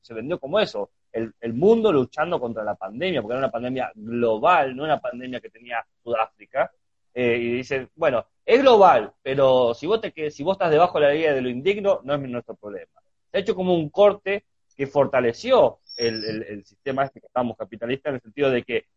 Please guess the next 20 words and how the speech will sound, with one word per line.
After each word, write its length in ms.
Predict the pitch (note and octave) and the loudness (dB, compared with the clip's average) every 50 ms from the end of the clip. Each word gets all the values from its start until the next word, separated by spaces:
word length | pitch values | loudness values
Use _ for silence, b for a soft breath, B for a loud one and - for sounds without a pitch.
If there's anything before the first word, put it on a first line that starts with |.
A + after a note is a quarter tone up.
| _ _ _ _ _ _ _ - | _ _ _ _ _ _ _ 0
solamente 400 | - G3 G#3 G3+ G#3 G3+ G3+ F#3 | 4 4 6 6 4 2 2 2
son 200 | G3+ F#3+ F#3+ F#3 | 2 0 2 0
dignos 260 | G#3 G#3+ A3 G#3+ F#3+ | 0 0 2 2 4
los 100 | E3+ C#3 | 4 2
que 80 | C3+ | 0
están 320 | C3+ - D#3+ E3 E3+ D#3+ - _ | -2 -2 -2 -2 -2 -4 -10 _
dentro 280 | _ B2+ B2+ A#2+ - C3 | _ -4 -4 -2 -2 -2
de 40 | C#3 | -4
esta 100 | C#3+ C#3+ | -4 -4
línea 200 | C3+ C#3 C#3+ C#3 | -4 -2 -2 -2
para 200 | - B2 A2 G#2 | 0 0 0 0
arriba. 360 | G2+ G2 G#2 G2+ F2+ D#2 E2 | 0 0 -2 -6 -8 -8 -10
Los 100 | G2+ G#2+ | -10 -10
que 80 | G2+ B2+ | -10 -10
están 380 | - D3 D3 D3+ D3+ D3 C#3+ C#3 | -10 -10 -8 -6 -8 -8 -8 -6
de 60 | C#3+ | -6
esta 140 | D3 C#3+ D3 | -6 -4 -2
línea 120 | D3 D3+ | -2 0
para 160 | C#3+ D3 D3 D3+ | 2 4 4 6
abajo, 480 | E3 F3+ F#3 F3+ - F#3+ F#3+ - - | 6 6 4 4 0 -2 -4 -4 -6